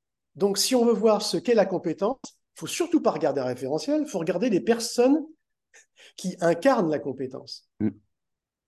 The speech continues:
Speaker 1: Et donc, ce que je pro-, donc, le chemin qu'on fait classiquement comme consultant, et je l'ai fait, hein, et je pense que je le ferai peut-être encore, euh, si j'ai l'occasion, c'est, bah, on prend une pratique et puis on va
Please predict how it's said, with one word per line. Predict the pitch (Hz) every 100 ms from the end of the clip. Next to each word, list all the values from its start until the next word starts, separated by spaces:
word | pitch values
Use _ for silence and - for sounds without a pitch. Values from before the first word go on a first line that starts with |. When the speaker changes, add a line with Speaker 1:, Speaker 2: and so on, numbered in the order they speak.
| -
Speaker 1:
Et |
donc, | 185 220 196 - - _ _ _
ce | -
que | -
je | 208
pro-, | - - _ _
donc, | - 180 175 - _ _ _ _ _ _
le | 247 190
chemin | 196 240 220 214
qu'on | 190
fait | - 180
classiquement | 165 160 - 175 160 165
comme | 160 143 131
consultant, | 131 - 143 247 330 294 -
et | 123 127
je |
l'ai | 107
fait, | 285 339 320
hein, | 196 180 131
et |
je | 127
pense | - 143
que | -
je | 127
le |
ferai | 123 123 123
peut-être | 131 135 -
encore, | 151 202 208 151
euh, |
si | 139 -
j'ai | 127
l'occasion, | 123 127 160 196 302
c'est, | - 175 - _ _ _ -
bah, | 127 - -
on |
prend | 139 -
une | 233
pratique | - 151 - 285 - - _ _ _ _ _ _ _ -
et | 143
puis | 143 233
on | 226 170
va | 156 160 151 135 135